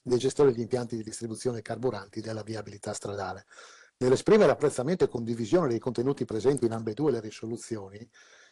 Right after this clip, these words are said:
si coglie l'occasione per ricordare che trattasi di contenuti, spesso perfino letterali, presenti fin dalla risoluzione numero sette zero zero due cinque otto dell'undici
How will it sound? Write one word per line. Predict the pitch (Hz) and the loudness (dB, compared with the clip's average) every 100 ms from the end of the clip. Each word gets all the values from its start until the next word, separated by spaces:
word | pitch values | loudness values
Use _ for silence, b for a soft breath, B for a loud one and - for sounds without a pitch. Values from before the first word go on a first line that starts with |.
| B _ b b | B _ b b
si | - 139 | -10 -2
coglie | 196 175 131 | 4 4 6
l'occasione | 127 123 156 127 123 107 123 - | 2 2 2 4 2 0 -6 -6
per | 131 | -4
ricordare | 143 147 135 131 117 120 - - | -2 -2 0 2 0 -4 -10 -8
che | 120 117 | -8 -4
trattasi | 139 143 - 110 - 135 | -2 -2 -4 -10 -8 -6
di | 139 170 | -4 -2
contenuti, | 135 120 123 113 107 101 117 127 127 b b b b | -2 -4 -4 -6 -8 -8 -4 -4 -6 b b b b
spesso | - 160 156 139 | -2 2 2 2
perfino | - 117 - 156 151 117 | 0 -2 -2 -2 0 0
letterali, | 117 - 151 127 113 107 117 135 - b b - | -2 -2 0 2 0 -2 -4 -6 -8 b b -2
presenti | 135 151 185 156 | 0 2 0 0
fin | - 175 | -2 2
dalla | 156 135 | 4 6
risoluzione | 127 - 139 117 156 156 | 4 0 -6 -4 0 0
numero | 127 139 135 120 | 0 -2 -2 -2
sette | - 135 127 110 104 | 0 0 0 -2 -6
zero | 117 120 | -4 -4
zero | 107 135 120 | -2 0 0
due | 123 120 | 0 -2
cinque | 127 117 120 | -4 -4 0
otto | 123 123 107 | 0 0 -4
dell'undici | 110 110 131 120 - | -6 -4 -4 -4 -8